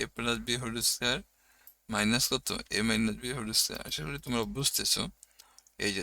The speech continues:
দেখো, ফোর এ বির অনুসিদ্ধান্ত আছে এইটা a plus b whole square minus আছে a minus b whole square, আর টু into, এই যে টু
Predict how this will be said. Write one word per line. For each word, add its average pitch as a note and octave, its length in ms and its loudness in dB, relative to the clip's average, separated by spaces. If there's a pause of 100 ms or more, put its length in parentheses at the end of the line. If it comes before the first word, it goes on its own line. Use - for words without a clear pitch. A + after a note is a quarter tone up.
দেখো, - 220 -6 (1500)
ফোর A2 220 0
এ - 60 2
বির A2+ 200 0
অনুসিদ্ধান্ত A#2 460 0 (100)
আছে C3+ 160 0 (760)
এইটা G#2+ 240 -2 (160)
a - 20 0 (100)
plus A#2 260 0
b - 20 -12 (100)
whole A2+ 160 -4 (100)
square C3 240 -2 (100)
minus G#2 320 0
আছে - 200 -2
a - 80 2
minus G#2+ 280 2
b - 100 -8
whole A2 160 -6 (120)
square, C3 260 2 (920)
আর G2 140 -2 (4000)
টু B2 100 -2 (160)
into, B2 300 0 (560)
এই G#2 120 -8
যে G#2 60 -8 (180)
টু A#2 80 -8